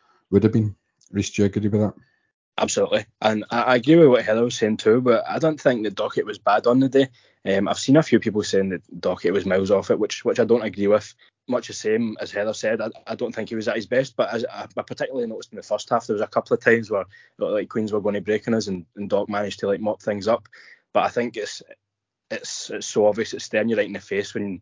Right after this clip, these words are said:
Speaker 2: when they've got Malachi Boateng in the, the same position as Docherty on their end,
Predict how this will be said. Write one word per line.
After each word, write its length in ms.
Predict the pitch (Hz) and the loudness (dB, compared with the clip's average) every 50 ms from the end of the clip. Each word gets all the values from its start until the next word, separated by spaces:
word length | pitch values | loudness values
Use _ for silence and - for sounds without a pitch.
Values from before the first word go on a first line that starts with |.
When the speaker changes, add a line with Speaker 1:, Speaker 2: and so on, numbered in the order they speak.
| _ - | _ -10
Speaker 2:
when 140 | 113 104 95 | -8 -4 -2
they've 160 | 98 98 95 | -4 -2 0
got 160 | 113 107 95 | -2 -2 -2
Malachi 400 | 98 98 95 95 - - 101 95 | 0 -2 -4 -4 -4 -4 -6 -6
Boateng 540 | 87 98 92 95 95 - - 104 104 101 98 _ _ _ _ _ _ _ - | -4 -4 -6 -6 -6 -4 -4 -4 -4 -4 -8 _ _ _ _ _ _ _ -12
in 140 | 92 98 98 | -10 -8 -6
the, 100 | 98 98 | -8 -8
the 140 | 92 110 110 | -8 -8 -6
same 200 | - 120 110 101 | -2 -2 -4 -2
position 320 | - 101 98 95 - 123 | -2 -4 -4 -4 -4 -6
as 80 | 107 - | -6 -2
Docherty 420 | - 101 101 - - 92 104 101 | -2 -4 -4 -2 -6 -4 -2 -2
on 120 | 98 98 98 | -2 -4 -4
their 160 | 98 104 113 | -4 -2 -2
end, 200 | 120 117 113 | -2 -2 -4